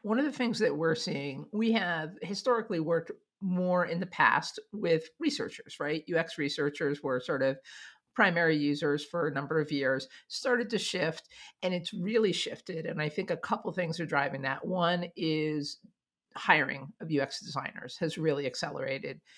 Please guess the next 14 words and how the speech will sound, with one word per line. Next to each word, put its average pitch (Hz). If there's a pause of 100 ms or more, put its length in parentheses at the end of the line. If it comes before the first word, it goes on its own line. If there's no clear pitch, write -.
(140)
and 165
outpaced 175 (120)
hiring 156
of 139
U 143
X 127
Rs -
in 151
the 135
last 113
couple -
of -
years, -
right? 127